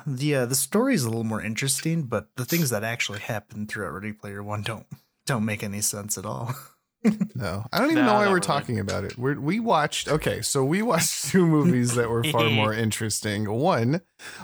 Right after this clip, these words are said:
Speaker 2: being, uh, From Dusk Till Dawn, uh, is it, which is a Quentin Tarantino action horror film.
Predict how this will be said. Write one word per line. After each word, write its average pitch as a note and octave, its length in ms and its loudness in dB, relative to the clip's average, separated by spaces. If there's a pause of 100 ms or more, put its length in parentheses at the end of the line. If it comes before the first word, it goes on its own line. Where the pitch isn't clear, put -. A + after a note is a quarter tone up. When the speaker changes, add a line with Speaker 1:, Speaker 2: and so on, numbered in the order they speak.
(200)
Speaker 2:
being, G2 500 0
uh, F#2+ 380 -2 (360)
From G2 380 -2
Dusk G2 280 0
Till F3 200 0
Dawn, D3 600 0 (520)
uh, G2+ 480 -2 (640)
is G2+ 220 -4
it, F#2+ 100 -2
which G2+ 200 -4
is F#2 120 -6
a F2+ 80 -4
Quentin F3+ 400 -4
Tarantino C#3+ 960 0 (760)
action - 420 0
horror C3 340 4
film. C#4 480 0